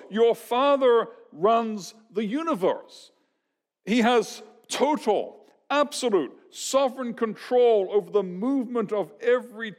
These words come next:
tiny particle. He makes the galaxy spin. He directs the movement of every dollar and cent in the world economy.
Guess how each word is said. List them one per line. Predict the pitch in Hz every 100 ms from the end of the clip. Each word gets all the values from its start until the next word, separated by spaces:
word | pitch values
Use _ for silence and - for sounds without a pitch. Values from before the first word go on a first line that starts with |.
| _
tiny | - 220 220 220 214 208
particle. | - - 196 170 - - 107 - - _ _ _ _ _ _ _ _ _ _ _ _ _ _ _ _ _ _ _ _ _ _ _ _ _ _
He | 247
makes | 277 262 -
the | - 220
galaxy | 156 202 254 233 - 208
spin. | - - - 208 196 120 - - _ _ _ _ _ _ _ _ _ _ _ _ _ _ _ _ _ _
He | - 226
directs | 233 233 214 240 226 - - - - -
the | 180
movement | 196 196 233 180 202 202
of | 185 190
every | 190 208 170 196 196
dollar | 160 117 165 190 190 170
and | 165
cent | - - - 202 165 127 -
in | 151
the | 135 135
world | 120 113 147 156 147
economy. | 131 - 143 131 98